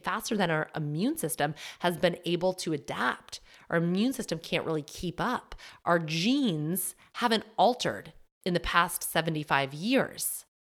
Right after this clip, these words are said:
but there's been a significant uptick in chronic illness. So we can't blame genetics for this.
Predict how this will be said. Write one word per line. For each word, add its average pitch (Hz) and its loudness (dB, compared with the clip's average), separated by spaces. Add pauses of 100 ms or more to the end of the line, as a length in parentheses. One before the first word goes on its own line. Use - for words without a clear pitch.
(320)
but 190 2
there's 185 2
been 202 4 (320)
a 185 -4
significant 208 2
uptick - -2
in 185 -4
chronic 175 2
illness. 240 2
So 208 -2
we 190 0
can't - 0
blame 220 2
genetics - 0
for 147 -2
this. - -6